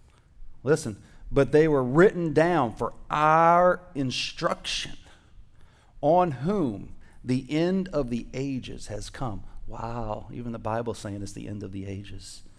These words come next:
The end of the ages has come. Verse twelve.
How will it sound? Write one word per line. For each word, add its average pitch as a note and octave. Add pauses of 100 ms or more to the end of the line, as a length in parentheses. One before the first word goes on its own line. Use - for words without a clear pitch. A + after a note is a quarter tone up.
(1300)
The B2+
end B2+
of B2
the A2
ages G#2+
has A#2+
come. - (1400)
Verse A#2+
twelve. G#2